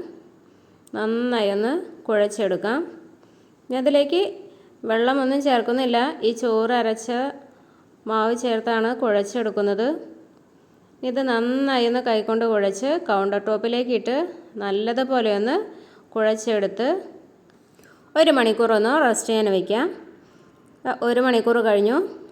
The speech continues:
മാവെടുത്ത് കൗണ്ടർ ടോപ്പിലേക്ക് ഇട്ട് ഇതുപോലെ ഒന്ന് ആക്കി കൊടുത്ത് കത്തി വെച്ചൊന്ന് കട്ട് ചെയ്തെടുക്കാം.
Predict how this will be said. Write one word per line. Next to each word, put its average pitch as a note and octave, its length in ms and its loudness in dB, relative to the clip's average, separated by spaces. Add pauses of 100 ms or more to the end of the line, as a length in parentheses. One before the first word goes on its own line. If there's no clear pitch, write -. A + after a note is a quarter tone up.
മാവെടുത്ത് A3+ 480 2
കൗണ്ടർ F#3+ 300 2
ടോപ്പിലേക്ക് G3+ 420 0
ഇട്ട് G3+ 160 0 (140)
ഇതുപോലെ A3+ 500 2
ഒന്ന് G3 180 2
ആക്കി F#3+ 240 -2
കൊടുത്ത് F#3+ 320 0 (640)
കത്തി B3+ 320 -2
വെച്ചൊന്ന് G#3+ 440 2 (100)
കട്ട് A3 300 0
ചെയ്തെടുക്കാം. F#3 580 0